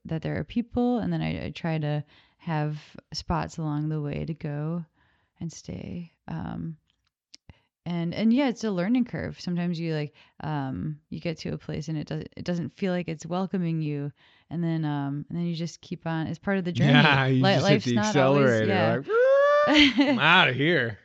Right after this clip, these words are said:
Speaker 1: Yeah.
Speaker 2: Okay, okay. Very cool, very cool. Huh. So yeah, that's, I guess that for me, that would be sort of the big thing. It's like, where in the heck am I gonna park?
Speaker 1: Yeah, it takes, yeah, it takes courage, and it's, it's scary. It can be scary sometimes. Yeah,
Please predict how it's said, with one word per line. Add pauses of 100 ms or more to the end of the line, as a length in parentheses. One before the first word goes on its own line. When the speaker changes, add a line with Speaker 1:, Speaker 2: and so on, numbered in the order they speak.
(120)
Speaker 1:
Yeah. (520)
Speaker 2:
Okay,
okay.
Very
cool,
very
cool. (1040)
Huh. (420)
So
yeah,
that's,
I
guess
that
for
me,
that
would
be
sort
of
the
big
thing.
It's
like,
where
in
the
heck
am
I
gonna
park?
Speaker 1:
Yeah,
it
takes,
yeah,
it
takes
courage,
and
it's,
it's
scary.
It
can
be
scary
sometimes.
Yeah,